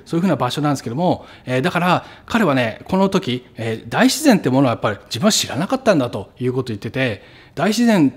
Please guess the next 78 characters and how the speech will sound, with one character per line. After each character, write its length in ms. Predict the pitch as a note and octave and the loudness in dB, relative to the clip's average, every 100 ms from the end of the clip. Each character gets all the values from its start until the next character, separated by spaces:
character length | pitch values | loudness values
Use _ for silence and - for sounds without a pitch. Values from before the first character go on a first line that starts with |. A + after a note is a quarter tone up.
| - - | -6 0
と 200 | G#3 F3+ | 4 4
向 140 | A#2+ A#2 | 4 0
き 100 | G3 | -2
合 40 | |
っ 40 | |
た 100 | G3 | -2
時 200 | A#2+ A2 | -6 -4
に、 360 | B2 D3 B2 - - - - - | 2 2 2 -4 -18 -20 -16 -8
も 200 | A#2 A2+ | -6 -4
の 120 | C3+ | -4
す 180 | - F3+ | -2 4
ご 120 | B3+ | 4
い 160 | E3 - - | 4 -2 -16
迫 280 | - - - | -8 -4 0
力 160 | D#3+ D#3+ | 0 2
が 60 | |
あ 40 | E3+ | 4
る 60 | |
わ 60 | D3 | 4
け 40 | |
じ 60 | C3 | 0
ゃ 0 | |
な 20 | |
い 20 | |
で 20 | A2+ | -4
す 60 | |
か。 100 | A2+ | -8
そ 100 | B2 | -6
の 80 | A2 | 0
ね、 320 | D#3 G3 - | 0 0 -6
山 220 | A2 A2+ A#2 | -6 -4 -4
だ 80 | |
っ 40 | G#2+ | -6
た 80 | A2+ | -8
り、 60 | |
こ 100 | A2 | -8
の 60 | G#2 | -10
滝 280 | - A2 - | -10 -10 -10
と 100 | A#2+ | -8
か 100 | G2 | -4
ね。 280 | - - - _ - | -6 -6 -20 _ -4
で、 280 | D#3 - - | -4 -4 -12
そ 140 | - C#3 | -12 2
こ 100 | A#3 | 4
に 80 | F#3 | 4
僕 200 | E3 A3+ | 2 2
ら 80 | |
は 260 | F3 A#2 - | 0 -2 -6
圧 140 | C#3 - | -6 2
倒 120 | A3 | 4
さ 140 | G#3+ G3+ | 4 0
れ 80 | |
る 100 | G3+ | 2
ん 40 | G3 | 0
だ 80 | C3 | 0
け 80 | |
ど 80 | B2 | -2
も、 300 | F3+ D3+ - - _ | 0 -2 -4 -16 _
む 80 | - | 0
し 100 | A#3+ | 2
ろ 100 | C#3 - - | 0 -4 -8
あ 80 | |
っ 60 | D3 | -8
ち 160 | - C4 | -2 0
側 220 | A#3 A3+ | 2 2
は 460 | A3 G#3+ A#2+ - - | 4 4 2 -6 -10
僕 160 | F3 - | -8 -2
た 100 | - | 0
ち 140 | D3+ | 2
に 60 | B2+ | 0
対 120 | B2+ | -2
し 40 | - | -6
て 80 | G2 | -6
無 180 | G#2+ | -6
関 240 | G#2 F#3 G#3 | -4 -2 -2
心 300 | - A#2 G2+ | -2 -4 -6
だ 120 | |
っ 60 | A2+ | -8